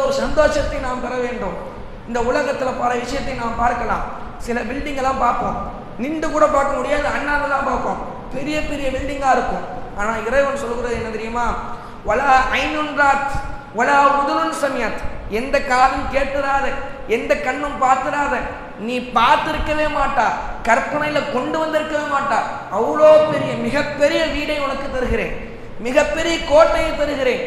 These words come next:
இந்த உலகத்துல அம்பானியா இருக்கட்டும், அதானியா இருக்கட்டும், எவ்வளோ பெரிய ஆக்டரா இருக்கட்டும்,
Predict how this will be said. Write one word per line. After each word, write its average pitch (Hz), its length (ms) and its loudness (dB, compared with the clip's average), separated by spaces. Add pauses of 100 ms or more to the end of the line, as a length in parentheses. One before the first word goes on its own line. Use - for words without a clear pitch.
(300)
இந்த 233 120 -4
உலகத்துல 277 560 2
அம்பானியா 262 580 0
இருக்கட்டும், 254 460 -2
அதானியா 285 440 2
இருக்கட்டும், 254 460 -2 (320)
எவ்வளோ 269 300 6
பெரிய 302 360 4
ஆக்டரா 277 560 2
இருக்கட்டும், 233 460 -2